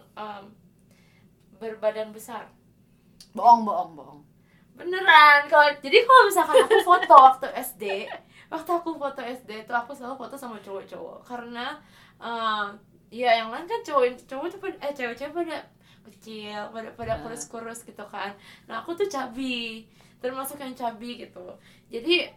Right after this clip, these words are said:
Speaker 1: mulai dari sering kali aku nggak mer-, aku merasa tertolaknya tuh karena, iyalah, nggak bakal lah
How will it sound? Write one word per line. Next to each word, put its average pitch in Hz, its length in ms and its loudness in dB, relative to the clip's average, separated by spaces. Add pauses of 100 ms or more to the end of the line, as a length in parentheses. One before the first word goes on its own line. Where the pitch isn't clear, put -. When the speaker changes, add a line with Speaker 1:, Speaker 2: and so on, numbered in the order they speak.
Speaker 1:
mulai 233 320 -10
dari 240 240 -8
sering 247 320 -10
kali 277 320 0
aku 330 400 -8
nggak - 160 -6
mer-, 302 200 -14
aku - 200 -10
merasa 277 240 -10
tertolaknya 208 800 -12
tuh 349 80 -8
karena, 294 400 -6 (800)
iyalah, 339 400 2
nggak 233 200 0
bakal 226 280 -4
lah 392 120 -4